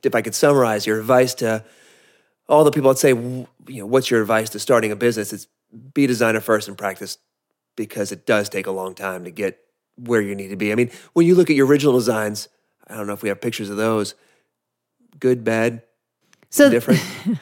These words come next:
Speaker 2: <laughs> I will tell you, the very first one was okay. And then there was a whole lot of bad, like, so bad, I don't even wanna ever show anybody.
Speaker 1: What was the worst one that you have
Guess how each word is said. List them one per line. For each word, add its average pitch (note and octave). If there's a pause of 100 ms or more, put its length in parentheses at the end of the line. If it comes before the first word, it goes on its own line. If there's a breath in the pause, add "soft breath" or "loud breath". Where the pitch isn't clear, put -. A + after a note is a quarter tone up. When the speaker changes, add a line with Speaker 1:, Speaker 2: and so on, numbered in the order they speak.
(160)
Speaker 2:
<laughs> -
I A3+
will A#3
tell A#3
you, G#3
the G3+
very E4
first D#4
one B3
was G#3+ (100)
okay. G3 (640)
And G#3+
then A3+
there G#3+
was F#3+
a F#3+
whole A#3
lot F#3
of D#3+
bad, C#3+
like, F3
so C4
bad, B3
I G3
don't G#3
even G#3+
wanna G3
ever G3+
show F#3
anybody. G#3 (240 soft breath)
Speaker 1:
What E3+
was F3+
the D#3+
worst C#3
one C#3+
that A2+
you A#2+
have A2+